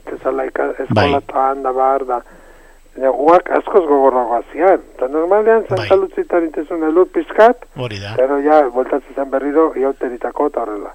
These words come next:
Speaker 2: Hori da, hori da.
Speaker 1: Baina orain hori aldatu da, eta dauzkagu udare askoz, bero, hauak zirimiria jun inda, nun dago zirimiria?
Speaker 2: Ja, ja, oain eguzkia
Speaker 1: Eta
Speaker 2: protagonista.
Speaker 1: zirimiria, eta zon zirimiri hori igual hamar egunetan.
Speaker 2: Bai, hori da.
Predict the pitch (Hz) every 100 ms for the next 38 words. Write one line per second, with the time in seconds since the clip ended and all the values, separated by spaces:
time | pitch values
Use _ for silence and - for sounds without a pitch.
0 | - 110 95 90 101 - 110 95 90 92
1 | 90 117 123 139 143 143 120 123 - 113
2 | 143 143 113 101 104 - 131 139 135 135
3 | 139 139 135 - 113 113 113 113 139 135
4 | - - 151 160 160 170 165 160 147 127
5 | 131 156 143 160 147 143 131 135 127 117
6 | 107 104 101 113 117 117 117 95 - 110
7 | 104 101 110 127 127 143 139 139 127 160
8 | 160 160 - 127 214 143 143 156 139 170
9 | 175 151 160 165 165 165 160 180 165 156
10 | 147 143 135 131 131 131 175 175 - -
11 | 113 95 87 95 87 90